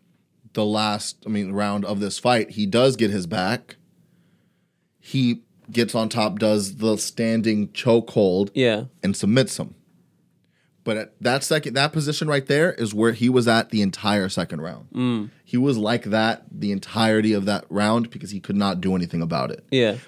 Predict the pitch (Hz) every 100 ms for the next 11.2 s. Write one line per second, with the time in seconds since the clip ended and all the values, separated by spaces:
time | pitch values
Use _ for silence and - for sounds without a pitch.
0 | _ 110 113 110 117 113 123 113 107 113
1 | 110 110 98 104 98 104 95 95 107 107
2 | 101 76 101 92 85 85 - _ - _
3 | _ _ - 101 98 85 107 101 110 104
4 | 107 98 123 110 101 - - _ _ _
5 | _ _ _ 107 101 98 101 117 104 -
6 | 104 101 - - 131 131 135 127 135 147
7 | 160 - 131 120 107 110 107 - - 95
8 | 92 - - - _ _ _ _ _ _
9 | _ _ 117 117 120 120 117 107 101 110
10 | _ _ 120 110 107 107 107 101 95 90
11 | 85 80